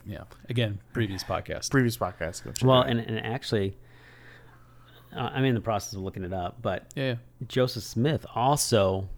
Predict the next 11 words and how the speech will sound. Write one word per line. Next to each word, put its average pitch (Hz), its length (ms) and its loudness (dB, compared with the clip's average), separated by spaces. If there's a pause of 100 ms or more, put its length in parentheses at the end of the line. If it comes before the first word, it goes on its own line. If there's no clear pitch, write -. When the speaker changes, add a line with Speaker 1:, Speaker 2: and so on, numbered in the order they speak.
(360)
Speaker 3:
took - 220 -4
credit - 420 -2
for - 180 -4
actually 104 400 -2
doing 95 460 -2
more 98 360 2
to 95 60 -2
keep - 240 -8
the - 80 -6
church - 300 -6
together 92 560 -6